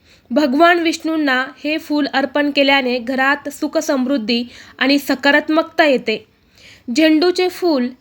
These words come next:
हे समृद्धीचे प्रतीक देखील मानले जाते आणि या दिवशी विष्णूंना हे फूल अर्पण केले तर संपत्ती आणि समृद्धी वाढत असते.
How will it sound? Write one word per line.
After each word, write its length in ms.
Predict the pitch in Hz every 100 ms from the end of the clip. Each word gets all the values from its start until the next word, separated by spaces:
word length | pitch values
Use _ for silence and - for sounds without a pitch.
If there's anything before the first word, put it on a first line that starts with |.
| -
हे 100 | 311
समृद्धीचे 800 | 311 302 277 320 247 320 320 339
प्रतीक 460 | 339 294 294 277
देखील 300 | 254 302 311
मानले 340 | 294 254 233 240
जाते 320 | 233 214 226 - _ _ - - _
आणि 240 | 262 294 269
या 140 | 285
दिवशी 560 | 285 294 294 - 302 302 285
विष्णूंना 640 | 269 - 294 302 269 220 226 -
हे 180 | 285 302
फूल 300 | - 294 277
अर्पण 420 | 269 277 269 339 349
केले 260 | 320 247 220 - - - _ _
तर 160 | 294 294
संपत्ती 840 | - 285 269 330 330 - 254 254 -
आणि 180 | 262 285
समृद्धी 560 | 285 269 247 269 220 311
वाढत 300 | 285 240 240
असते. 300 | 233 - 233